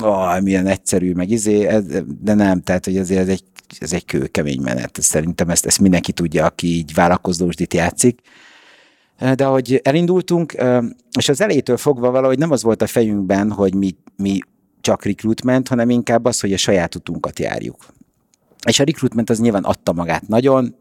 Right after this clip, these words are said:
szerettük csinálni, jók voltunk benne, tudtuk másképp csinálni. Úgy gondolom, hogy egy picit az, hogy ez az egész úgy innoválódott, az, abban nekünk is egy kis szerepünk volt az itthoni ökoszisztémában. És, és azért I C Q egyébként, mert akkor minden céget consulting-nek hi-,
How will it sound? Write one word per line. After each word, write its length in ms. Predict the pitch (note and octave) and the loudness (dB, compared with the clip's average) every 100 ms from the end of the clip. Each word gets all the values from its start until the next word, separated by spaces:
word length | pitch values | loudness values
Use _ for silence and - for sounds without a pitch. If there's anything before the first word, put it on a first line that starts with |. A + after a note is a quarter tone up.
| _ - | _ -6
szerettük 460 | - G#2+ - F#2+ | 0 2 2 -2
csinálni, 440 | - F#2 F#2 F2+ F2 | -4 -4 -2 -2 0
jók 240 | F#2+ - | 0 0
voltunk 380 | F#2 F2 F2+ F2+ | -4 -2 -4 -4
benne, 280 | F2+ F2+ E2+ | -2 -2 -2
tudtuk 380 | - B2 G#2 | 0 -2 -2
másképp 500 | - G#2+ G2 - F#2 | -2 0 0 -2 -4
csinálni. 640 | - F#2 F#2 F2+ F2+ F2+ E2+ - - - - - | -2 -2 -2 -2 -2 -2 -4 -12 -20 -20 -20 -2
Úgy 140 | A2 | 2
gondolom, 320 | A2+ A2 G#2 G2+ | 4 4 4 4
hogy 120 | G2 | 2
egy 80 | F#2+ | 2
picit 360 | - - G2 | 0 0 2
az, 200 | G#2+ G#2+ | 0 2
hogy 160 | G#2 F#2+ | 0 0
ez 120 | F#2+ | 0
az 140 | F#2+ | 2
egész 300 | G#2+ G2+ F#2 | 0 0 -2
úgy 100 | G2 | -2
innoválódott, 880 | F#2+ G2 F#2 F#2 F2 F2+ F2+ F2+ - | -2 0 0 0 0 -2 0 -2 -2
az, 200 | F#2+ F2 - | -4 -4 -6
abban 260 | F2+ F2+ | -6 -2
nekünk 300 | F#2+ A2 G2 | -2 -2 -2
is 120 | F#2+ | -2
egy 100 | F#2 | -4
kis 160 | - F2+ | -4 -6
szerepünk 520 | - G2 F2 - C#2+ | 0 0 0 -4 -8
volt 500 | F#2+ G2+ G#2 - - _ _ | 2 4 4 0 -14 _ _
az 120 | - | -6
itthoni 340 | F#2+ - G2 F#2+ | -6 -2 0 0
ökoszisztémában. 1000 | F2+ F#2 F#2 - F#2 F#2 F#2 F#2 G2 F#2+ _ - - - - - | 0 -2 -2 -2 0 0 0 -2 -4 -6 _ -20 -20 -20 -20 -4
És, 500 | A2+ G#2+ G#2+ - - _ _ | 2 2 4 0 -2 _ _
és 140 | - D3 | 0 2
azért 300 | A#2+ G#2+ G#2 | 2 2 2
I 180 | - | 0
C 120 | A2 G#2 | -2 -2
Q 60 | |
egyébként, 500 | G2+ G2 G2+ - G2+ | 0 0 0 0 0
mert 320 | G#2 G#2 - | 2 2 0
akkor 180 | G#2+ - | -2 0
minden 240 | A#2 G#2+ F#2 | 2 2 0
céget 260 | G2 F#2+ | -2 -2
consulting-nek 720 | - F#2 - E2 - E2+ F2 E2 | -2 -2 -2 -4 -4 -6 -6 -8
hi-, 240 | - - | -8 -8